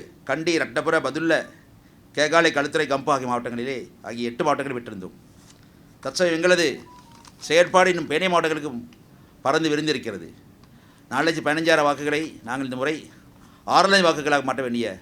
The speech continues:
தேவைப்பாடு எங்களுக்கு இருக்கிறது, எங்கள் கட்சியின் வாக்குக்கு மட்டும். அது ஜனாதிபதி தேர்தலில் போட்டியிடக்கூடிய எந்த ஒரு வேட்பாளருக்கும் மிகப்பெரிய ஒரு சொத்து, மிகப்பெரிய வரப்பிரசாதம் என்பதை நான் இந்த இடத்திலே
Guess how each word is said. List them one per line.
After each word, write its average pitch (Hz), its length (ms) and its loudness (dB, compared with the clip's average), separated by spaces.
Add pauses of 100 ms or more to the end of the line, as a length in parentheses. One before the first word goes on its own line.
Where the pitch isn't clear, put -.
(120)
தேவைப்பாடு 127 320 -4
எங்களுக்கு 113 240 -10
இருக்கிறது, 92 260 -14
எங்கள் 131 220 -8
கட்சியின் 151 360 -2
வாக்குக்கு 117 280 -10
மட்டும். - 220 -16 (340)
அது 165 240 6 (1500)
ஜனாதிபதி 185 300 6
தேர்தலில் 170 280 4
போட்டியிடக்கூடிய 143 520 -2 (280)
எந்த 139 180 -4
ஒரு 131 80 -2
வேட்பாளருக்கும் 135 560 -2 (120)
மிகப்பெரிய 175 540 4
ஒரு 135 160 4 (1160)
சொத்து, 160 400 -2 (1200)
மிகப்பெரிய 135 380 -2
வரப்பிரசாதம் 175 480 6
என்பதை 147 200 -2
நான் 135 100 0
இந்த 127 140 -4
இடத்திலே 120 260 -8